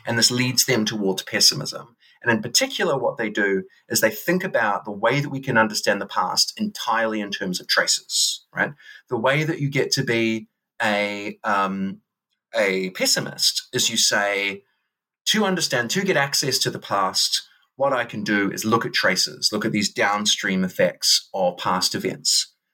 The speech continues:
Because downstream effects of past events tend to be degraded, I won't be able to find out very much." That's the kind of pretty direct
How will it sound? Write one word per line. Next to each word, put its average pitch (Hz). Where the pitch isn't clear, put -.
Because 165
downstream 120
effects -
of 107
past 107
events 113
tend 107
to -
be -
degraded, 160
I 120
won't 113
be 110
able 98
to 95
find 92
out 85
very 85
much." -
That's -
the 123
kind 110
of 104
pretty 120
direct 104